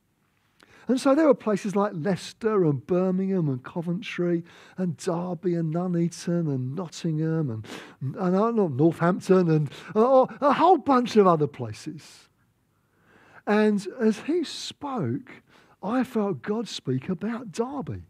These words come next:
Now, I didn't know where it was. I, I don't think I'd ever heard of it.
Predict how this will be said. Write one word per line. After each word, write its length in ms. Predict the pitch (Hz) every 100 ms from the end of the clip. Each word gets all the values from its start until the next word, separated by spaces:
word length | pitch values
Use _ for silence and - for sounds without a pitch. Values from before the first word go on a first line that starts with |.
| _ _ _ _ _ _ _ - _ _ -
Now, 180 | 254 302
I 160 | 285 339
didn't 180 | 339
know 120 | 269 240
where 220 | 180 147
it 120 | 135
was. 680 | 135 151 349 320 - - - _ - -
I, 80 |
I 40 | 226
don't 360 | 226 - 185
think 80 | 196
I'd 80 | 185
ever 160 | 160 131
heard 320 | 170 214 208
of 80 |
it. 120 | 254